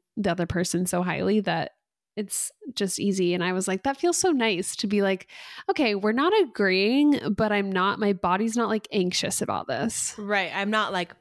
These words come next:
Speaker 2: mad at you and you're mad at me. And something that I think we both did well in that conflict and that we do well in our friendship together is, like, we both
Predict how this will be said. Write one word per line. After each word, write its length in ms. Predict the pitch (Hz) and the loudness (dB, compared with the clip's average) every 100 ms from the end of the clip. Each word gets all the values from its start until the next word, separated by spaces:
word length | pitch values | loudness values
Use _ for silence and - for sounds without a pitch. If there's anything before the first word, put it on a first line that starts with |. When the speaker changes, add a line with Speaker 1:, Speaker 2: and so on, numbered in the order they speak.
| - | -10
Speaker 2:
mad 460 | 170 170 175 170 | -4 -2 -2 -2
at 140 | 170 160 | -4 -6
you 240 | 170 165 | -6 -6
and 120 | 160 160 | -6 -6
you're 120 | 165 | -8
mad 300 | 165 170 165 | -6 -4 -4
at 160 | 170 | -6
me. 480 | 175 170 170 165 165 - - - - - | -8 -6 -6 -6 -8 -10 -18 -16 -10 -2
And 240 | 233 226 - _ - | -2 -2 -12 _ -14
something 400 | 220 202 226 226 | -10 -4 -2 0
that 220 | 202 175 - | 0 -2 -6
I 80 | 185 | -10
think 320 | - 190 180 | -6 -8 -6
we 80 | 175 | -6
both 380 | 175 165 165 - | -4 -4 -4 -6
did 240 | 170 175 | -6 -4
well 280 | 160 160 156 - | -4 -4 -6 -6
in 180 | 180 170 | -4 -4
that 280 | 156 - - | -4 -6 -6
conflict 440 | 175 170 170 - - | -6 -4 -6 -8 -6
and 500 | 202 202 185 180 - - - _ _ | -2 0 -2 -4 -6 -8 -20 _ _
that 320 | 180 180 185 196 | -14 -6 -4 -2
we 180 | 190 180 _ - | -6 -8 _ -4
do 140 | 185 | -2
well 200 | 180 170 | 0 -2
in 100 | 160 | -2
our 80 | 165 | -6
friendship 320 | 170 160 175 | -6 -8 -8
together 420 | - 214 226 247 254 | -8 -4 -2 -2 -2
is, 220 | 196 180 | -4 -4
like, 200 | 170 - | -6 -2
we 100 | 190 | -4
both 380 | 185 - 202 | -4 -4 -4